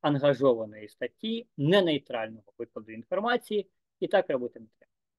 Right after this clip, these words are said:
Взагалі, такі статті, ну, кандид-, е, можуть, інформація, яка от така ангажована, а, вона має, може бути просто вилучена. Або якщо ця вся стаття в такому стилі, то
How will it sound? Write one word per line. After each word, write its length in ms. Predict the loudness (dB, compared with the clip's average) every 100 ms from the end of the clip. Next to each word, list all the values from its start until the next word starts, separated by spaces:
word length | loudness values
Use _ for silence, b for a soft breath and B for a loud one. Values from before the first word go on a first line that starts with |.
| _
Взагалі, 560 | 2 4 6 4 2 -2 -8
такі 340 | -12 -12 -12
статті, 480 | -6 -6 -6 -6 -4
ну, 420 | -2 -2 -2 -4 -14 _ _ _ _ -2
кандид-, 280 | -2 -2 0
е, 720 | 2 4 4 2 2 0 -2 -8 _ -6
можуть, 380 | -2 0 -2 -8 _
інформація, 800 | -10 -4 0 2 2 2 0 -2
яка 320 | -2 -4 -2 -2
от 180 | -4
така 200 | -10 -10
ангажована, 800 | -8 -8 -6 0 2 2 0 -6 -12 b b b _ _
а, 360 | -2 2 2 0
вона 320 | -2 0 0
має, 400 | 0 0 0 0 -4 _ _ _ _ _
може 360 | 0 4 4 4
бути 240 | 0 -2
просто 320 | -6 -8 -6
вилучена. 600 | -4 -4 -4 -8 -10 -10 -14 _ _ _ _
Або 340 | 2 8 8 8
якщо 300 | 6 2 0
ця 220 | 2 2
вся 240 | 2 0
стаття 360 | 0 -10 -4 -4
в 120 | -4
такому 580 | -8 -4 -2 -2 -6 -10 -18 -20
стилі, 400 | -4 -2 0 -2
то 420 | -2 0 0